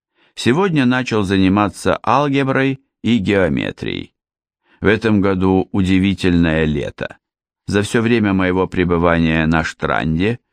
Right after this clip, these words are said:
было всего два дня или три дождливых. Напоминает лето, когда у меня был... Коклюш и жили у Кович. Два раза были с визитами у Апатович.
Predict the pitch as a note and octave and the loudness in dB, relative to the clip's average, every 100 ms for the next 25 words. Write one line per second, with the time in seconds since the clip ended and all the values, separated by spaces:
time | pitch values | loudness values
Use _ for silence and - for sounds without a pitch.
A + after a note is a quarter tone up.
0 | _ _ - A2+ C3 B2 C3+ C3+ B2 A2 | _ _ 0 2 2 0 0 0 0 0
1 | B2+ A2+ F2+ F#2 C#2 F#2 F2 E2+ E2+ E2 | 0 0 0 0 0 0 2 2 2 0
2 | F2+ F#2+ G2+ E2 E2+ D#2 - A#1+ G1+ - | -2 0 0 0 -2 -2 -6 -6 -6 -12
3 | - _ _ _ _ _ - G2+ D3 E3 | -16 _ _ _ _ _ -4 0 0 0
4 | G3 G3 E3 F3+ F#3 C3+ B2+ A#2 B2 C3 | 0 -2 -4 -4 -2 -4 -2 -2 0 2
5 | A#2+ A2+ G#2+ A2 F2+ G#2 G2+ - _ _ | 2 0 0 0 0 2 0 -4 _ _
6 | _ _ _ _ - G2 - A#2 C#3 C3+ | _ _ _ _ -2 -2 2 2 2 -2
7 | - - _ _ _ G2+ F#2 G2+ A2+ G#2 | -8 -14 _ _ _ 0 2 2 2 0
8 | G2 - F#2+ - - D#2+ B1 G1+ - - | -2 -2 -2 0 0 0 0 -8 -14 -20
9 | _ _ _ _ _ _ _ - D#2+ C3+ | _ _ _ _ _ _ _ -10 -2 0
10 | D#3+ E3 D3 C3+ A2 B2 A2 - F2+ E2+ | 0 -2 -2 0 2 2 0 0 -2 0
11 | B2+ - A2 A2 G#2+ _ _ - G#2+ - | 0 2 2 2 -2 _ _ -2 0 0
12 | _ - G2 G#2+ G#2 - C#2+ G#1 G1+ - | _ -4 -2 0 -2 0 -2 -2 -6 -10
13 | - | -16